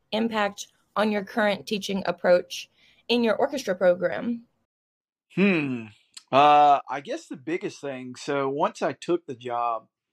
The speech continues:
Speaker 2: and started looking into it, it was a little overwhelming, uh, going from, you know, the band world to strings. Um, so thankfully, though,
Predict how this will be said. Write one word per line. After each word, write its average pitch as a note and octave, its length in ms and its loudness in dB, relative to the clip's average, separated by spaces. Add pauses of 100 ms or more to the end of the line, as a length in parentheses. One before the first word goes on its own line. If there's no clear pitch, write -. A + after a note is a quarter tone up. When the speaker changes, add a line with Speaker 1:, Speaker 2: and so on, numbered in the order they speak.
(680)
Speaker 2:
and C3 220 -8
started D3 480 2
looking C3+ 440 -2
into B2+ 440 -6
it, - 220 -10
it B2+ 160 0
was A2+ 160 -6
a B2 60 0
little D3+ 500 6
overwhelming, A2+ 1040 -6 (680)
uh, B2+ 540 0
going B2+ 400 -8
from, B2 380 -8
you B2+ 120 -10
know, B2 180 -6
the A#2 120 -10
band C3 440 -2
world A#2 480 -4
to G#2+ 300 -6 (240)
strings. G#2+ 880 -10 (680)
Um, C3+ 480 6
so C3+ 640 -4 (280)
thankfully, F#3 560 -2
though, C#3+ 560 -2